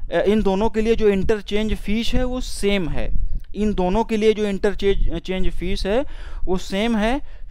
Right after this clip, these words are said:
Financial transactions के लिए सत्रह रुपये, ठीक है, और नॉन फाइनेंशियल transactions के लिए छः रुपये, ठीक है, per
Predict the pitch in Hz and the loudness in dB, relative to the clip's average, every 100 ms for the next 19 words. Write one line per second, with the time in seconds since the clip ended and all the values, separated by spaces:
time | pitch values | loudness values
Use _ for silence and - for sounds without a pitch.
0 | - 214 214 - 254 262 226 214 202 - | 0 2 4 4 2 2 0 0 -2 -4
1 | 226 - 220 220 214 180 - 214 208 208 | -2 -2 2 2 2 0 2 0 0 -2
2 | 226 330 - - - - - - - - | -2 -2 -6 -4 -4 -4 -6 -8 -14 -12
3 | - 233 240 180 - - 202 214 202 190 | -8 -2 -2 -2 -4 -2 0 2 0 0
4 | 202 262 254 220 220 208 220 214 208 196 | 2 2 0 0 0 -2 -6 -4 -4 -4
5 | 180 - 185 180 - 175 185 240 - 196 | -6 -6 -10 -8 -6 -2 0 0 0 0
6 | 165 131 120 107 - - - - - - | 0 -2 -4 -2 -2 -4 -4 -4 -4 -6
7 | - - 233 277 277 - - - | -6 -6 -2 -4 -6 -12 -6 0